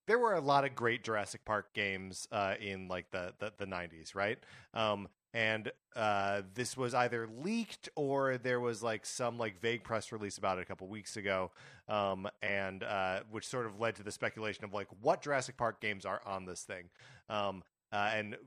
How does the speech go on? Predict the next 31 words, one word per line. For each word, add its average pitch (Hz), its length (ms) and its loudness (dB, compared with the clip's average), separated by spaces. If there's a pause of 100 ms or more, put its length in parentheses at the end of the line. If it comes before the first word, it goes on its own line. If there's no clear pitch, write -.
(120)
w-, 127 180 -12
now 135 260 4
we 151 140 2
know 123 300 2
that 110 240 2
it, 123 240 -6 (220)
it 127 160 -8
only 135 280 -2
includes 131 380 -4
the 107 140 -2 (100)
Game 127 280 0
Boy, 165 320 2
N 117 140 0
E 131 140 0
S, 123 220 2
and 104 180 -10
Super 135 380 -2
N 98 100 0
E 98 140 -2
S, 90 320 -2 (360)
um, 92 500 0 (300)
Jurassic 101 400 0
Park 104 240 -2
games, 90 420 -4 (260)
uh, 101 100 0
Jurassic 110 340 -2
Park 107 240 -2
and 104 140 0
Jurassic 104 320 0
Park 101 240 0
Two, 104 360 -2